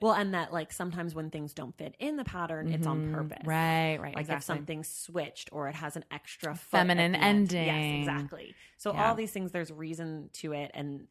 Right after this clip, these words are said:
Speaker 1: and basically, this is just my public service announcement. If you're scared of Shakespeare, like, don't be scared.
Speaker 2: Don't be scared.
Speaker 1: Just
Speaker 2: Everyone is
Speaker 1: be
Speaker 2: scared.
Speaker 1: patient. That's
Speaker 2: That's,
Speaker 1: the cue. That's the
Speaker 2: that's
Speaker 1: key.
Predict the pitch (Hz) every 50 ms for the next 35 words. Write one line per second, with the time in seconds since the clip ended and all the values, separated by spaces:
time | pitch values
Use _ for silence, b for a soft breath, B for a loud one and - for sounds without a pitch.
0 | - - 175 180 240 247 247 262 240 226 214 180 185 - - 202 180 180 - -
1 | 165 151 - 156 147 151 - - 139 135 131 147 - - 156 147 147 - - 160
2 | 147 - - - - 165 165 - - - 147 147 147 156 160 - - 156 139 -
3 | - - 160 156 156 143 139 - - - 135 139 143 - 151 147 - - 147 135
4 | 131 135 143 190 180 160 165 156 - - 165 - 208 220 - 277 262 233 208 180
5 | 170 - 190 196 160 143 120 123 - 156 165 160 - - - - - - - _
6 | - 170 160 165 233 247 262 247 170 - - - 160 139 - - - - _ -
7 | 190 190 185 185 185 185 - - 156 - - -